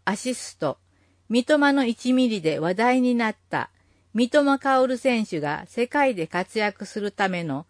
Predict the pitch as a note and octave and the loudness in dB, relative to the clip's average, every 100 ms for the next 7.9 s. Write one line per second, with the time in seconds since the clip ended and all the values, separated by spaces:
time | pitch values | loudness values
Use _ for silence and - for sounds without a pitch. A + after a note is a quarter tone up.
0 | _ _ _ - G#3+ C4+ D#4 D4+ C#4+ C#4 | _ _ _ -2 0 2 0 -2 -2 0
1 | B3+ A#3+ G#3+ B3 B3+ - F#3+ D#3 - G#3+ | 0 -2 -4 -4 -4 -4 -4 -4 -2 -2
2 | G#3+ - G#3+ G3+ - F#3+ F3 D3+ E3 - | -2 0 -2 -2 -4 -4 -2 -4 -8 -12
3 | - _ _ _ _ _ _ _ - C#4+ | -20 _ _ _ _ _ _ _ 0 2
4 | D4+ C4+ C#4 C4 G#3+ E3+ F3+ F3 D3+ C#3+ | 2 4 4 4 2 0 -2 -4 -2 -4
5 | E3 _ _ A3 A#3+ D4+ D4+ C#4 D4+ C4 | -6 _ _ -4 0 2 2 2 2 0
6 | A#3+ F#3 D#3+ D3 - _ - G#3 A#3+ D4+ | 0 -4 -6 -8 -12 _ -10 -4 2 4
7 | D4 G#3 C#3+ E3 _ _ - D4 D#4 | 4 0 -4 -8 _ _ -4 0 0